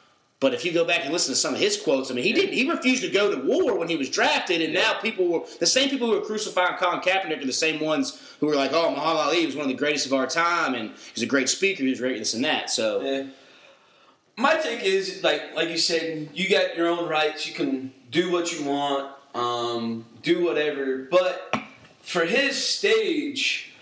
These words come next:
Speaker 3: I feel like he should, like, stand, just, just stand up and say something, like, like they did at the espies. Stand up and try to make your own progress.
Speaker 1: But he
Speaker 3: Try to
Speaker 1: did.
Speaker 3: make your own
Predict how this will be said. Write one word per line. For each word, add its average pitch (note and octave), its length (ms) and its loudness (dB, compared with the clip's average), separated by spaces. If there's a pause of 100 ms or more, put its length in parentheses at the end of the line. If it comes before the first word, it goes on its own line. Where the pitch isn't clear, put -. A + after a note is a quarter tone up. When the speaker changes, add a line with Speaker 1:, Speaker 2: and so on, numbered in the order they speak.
(180)
Speaker 3:
I G#3 220 4
feel G3+ 220 0
like D#3+ 260 0
he G3 240 -2
should, D3 600 0 (340)
like, - 460 0 (120)
stand, F#3+ 640 0
just, - 360 -4
just A3 260 0
stand A3 360 2
up - 540 -2
and D3+ 560 0 (180)
say F3 400 2
something, C3+ 480 -4
like, C#3+ 220 2 (340)
like F3 220 2
they F3+ 180 2
did G3 140 2
at - 200 -4
the D3+ 60 -2
espies. - 540 -6 (400)
Stand A3 380 2
up G3 300 2
and E3+ 200 0
try G3 360 0
to G3 60 -2
make F3+ 400 -2
your E3 160 0
own E3+ 640 0 (640)
progress. C#3+ 580 2
Speaker 1:
But F3 120 2
he G#3 40 0
Speaker 3:
Try F#3+ 140 2
to F#3 80 0
Speaker 1:
did. F#3+ 140 2
Speaker 3:
make F3+ 80 -8
your F3 260 0
own E3+ 680 0